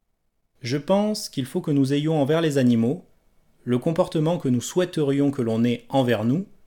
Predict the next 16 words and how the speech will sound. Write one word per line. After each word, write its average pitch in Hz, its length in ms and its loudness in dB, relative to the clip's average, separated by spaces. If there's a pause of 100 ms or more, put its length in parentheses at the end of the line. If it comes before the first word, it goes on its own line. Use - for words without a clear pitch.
si - 180 -6
une 123 140 6
espèce 156 480 -2
consciemment 160 480 -2
supérieure 117 680 -4
à 104 80 -4
l'homme 156 340 -4 (180)
arrivait 123 320 0
sur - 220 -10
Terre. - 220 -20 (880)
Enfin, 170 520 -2 (220)
pour 139 160 -2
conclure 175 320 -4
sur 143 140 -6
cet 131 180 -6
épisode 120 540 -6